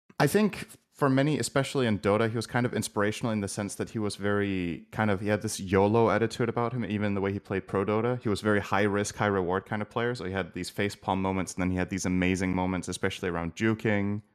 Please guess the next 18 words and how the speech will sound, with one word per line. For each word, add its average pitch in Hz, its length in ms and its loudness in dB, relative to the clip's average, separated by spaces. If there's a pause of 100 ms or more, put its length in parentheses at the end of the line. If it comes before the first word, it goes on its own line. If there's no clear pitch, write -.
(140)
uh, 76 240 -2
around 87 240 -2
being 92 160 -2
creative 87 460 -2
of 82 280 -4
how 85 180 -2
to 85 60 -4
play, 87 520 -2 (120)
uh, 82 320 -4 (140)
in 92 100 -2
the 85 60 0
offlane 104 520 -2
a - 60 -4
lot 98 140 0
of 90 60 -6
the 98 60 -4
time. 107 360 -2 (340)
So, 87 380 -4